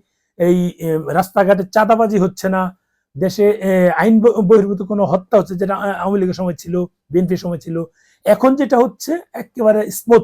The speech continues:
পানির মতো দেশ পরিচালিত হচ্ছে। সাতাশ লক্ষ, আ, আ, লোকের কর্মসংস্থান বেড়েছে। এই পত্রিকাগুলো নিউজ করে তো, আ, গদি মিডিয়া। এই, এই গদি মিডিয়াগুলো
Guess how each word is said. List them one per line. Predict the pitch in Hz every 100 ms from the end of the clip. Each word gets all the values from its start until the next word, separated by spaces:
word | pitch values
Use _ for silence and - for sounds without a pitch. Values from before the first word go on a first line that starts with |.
| -
পানির | 226 220
মতো | 202 190
দেশ | 160 175 -
পরিচালিত | 185 180 165 160 151
হচ্ছে। | 123 117 - - _ _ _ _ _ _ _ _ _ _ _ -
সাতাশ | - 220 247 -
লক্ষ, | 226 208 220
আ, |
আ, | 233 226 220 208 202 196 185 -
লোকের | 165 220 233 196
কর্মসংস্থান | 240 240 196 220 - 180
বেড়েছে। | 131 185 214 190 180 - _ _ _ _ -
এই | 196
পত্রিকাগুলো | 220 247 254 233
নিউজ | 214 220 220
করে | 254 226 196
তো, | 220
আ, | 214 202
গদি | 160 185 214
মিডিয়া। | 185 143 131 - _ _ _ _
এই, | - 208 226 220 _ _ _ -
এই | 185 190 185 165
গদি | 123 175 247
মিডিয়াগুলো | 233 185 226 240 269 339 403